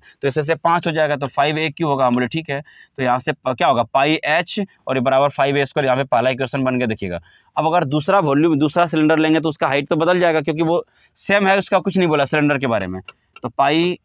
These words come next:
आर, यहाँ पे आर मत रखो, यहाँ पे क्या रखो सुनो, अब मुझे बताओ एक सेंटीमीटर को अगर आप समझो, म-, एम-, एमएम में बदलोगे, एमएम को सेंटीमीटर बदलो तो क्या होगा सर? एक सेंटीमीटर मतलब क्या होता है? टेन एमएम होता है। तो क्या होगा,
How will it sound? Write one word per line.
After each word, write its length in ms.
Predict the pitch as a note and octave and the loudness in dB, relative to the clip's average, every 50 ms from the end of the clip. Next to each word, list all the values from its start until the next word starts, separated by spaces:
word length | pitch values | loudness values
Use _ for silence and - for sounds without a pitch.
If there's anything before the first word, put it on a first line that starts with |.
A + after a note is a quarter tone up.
| _ _ - - | _ _ -10 -6
आर, 220 | - C3 C#3 C#3+ | -2 0 0 0
यहाँ 340 | D3+ C#3 C#3+ D3+ D3+ C#3 D3 | 0 0 0 0 2 0 0
पे 120 | C#3+ - E3 | 0 -2 -2
आर 240 | C3+ D#3 D#3+ E3 E3 | 2 2 2 4 4
मत 180 | D#3+ D#3 C#3+ | 2 2 0
रखो, 140 | C3 C#3+ C#3 | 0 0 2
यहाँ 120 | C3 B2+ A#2+ | 0 0 0
पे 100 | - C3 | -2 0
क्या 120 | - D#3 | 2 2
रखो 160 | D3+ C#3 D3 | 2 2 0
सुनो, 240 | C#3 C#3 A#2 G#2 F#2 _ _ _ _ _ _ _ _ _ _ _ _ _ _ _ _ _ _ - - _ _ _ - - _ _ - | -2 -2 -2 -2 -4 _ _ _ _ _ _ _ _ _ _ _ _ _ _ _ _ _ _ -20 -20 _ _ _ -20 -20 _ _ 0
अब 120 | D3+ D#3+ | 2 4
मुझे 140 | D#3+ D#3 D3 | 4 4 2
बताओ 260 | A#2 G#2+ - E2 - - _ _ _ _ _ _ _ _ _ _ - | 2 0 -2 -6 -8 -10 _ _ _ _ _ _ _ _ _ _ 0
एक 180 | D3+ F3+ F#3+ - | 2 2 2 0
सेंटीमीटर 600 | - - F3+ E3 D#3+ D3+ E3+ D#3+ E3 D#3 F3 D#3+ | -2 -2 0 0 0 0 0 0 0 0 0 -2
को 140 | D3 E3 E3+ D#3 | 0 0 0 2
अगर 120 | E3+ D#3+ | 2 2
आप 120 | D#3+ D3+ | 0 0
समझो, 280 | - - D#3+ D3 D3 C3+ | -2 0 0 2 2 2
म-, 420 | A#2 B2 C3+ C3 C3 B2+ C3 C3+ B2+ | 2 2 4 4 4 4 2 2 2
एम-, 200 | B2 C#3+ D3 - | 2 0 0 0
एमएम 240 | - D3 D#3 D#3+ E3+ | 0 0 2 2 2
में 160 | E3+ E3 D3+ | 2 4 2
बदलोगे, 300 | D3+ C#3+ D3+ D#3+ D#3 D#3 | 2 2 2 2 2 2
एमएम 320 | C#3+ D3 D3+ D#3 D#3+ D#3+ | 2 2 2 2 0 0
को 80 | D#3+ E3 | 0 -2
सेंटीमीटर 440 | - E3 D3+ D3 D#3+ D#3+ D#3 D#3+ D#3 | -2 0 -2 0 0 0 0 0 -2
बदलो 240 | D3+ D#3 D3+ E3 | 0 0 0 0
तो 60 | D3 - | -2 0
क्या 100 | - E3+ | 0 0
होगा 200 | D#3+ D#3+ D#3 F3+ G3+ _ - _ _ _ | 0 2 0 -2 -4 _ -14 _ _ _
सर? 220 | - - D3+ C#3+ - _ - | -4 -2 -2 -2 -2 _ -2
एक 160 | D#3+ F#3 F3+ | -2 -2 -2
सेंटीमीटर 400 | - - E3 D#3 E3 E3 D#3 E3+ | -2 -2 -2 0 0 -2 0 0
मतलब 160 | E3+ E3 E3 D3+ | 0 0 0 0
क्या 80 | F3+ | -2
होता 80 | D3 C#3+ | -4 -4
है? 60 | - - | -2 0
टेन 140 | D#3 D#3+ D#3+ | 0 2 2
एमएम 180 | D3+ D3 C#3 | 2 2 2
होता 200 | B2+ A2+ G2+ A#2 | 0 0 -2 -4
है। 40 | A2+ | -4
तो 80 | - B2+ | -4 -2
क्या 140 | - D#3 | 0 0
होगा, 160 | D3+ D3+ D#3+ | 2 2 0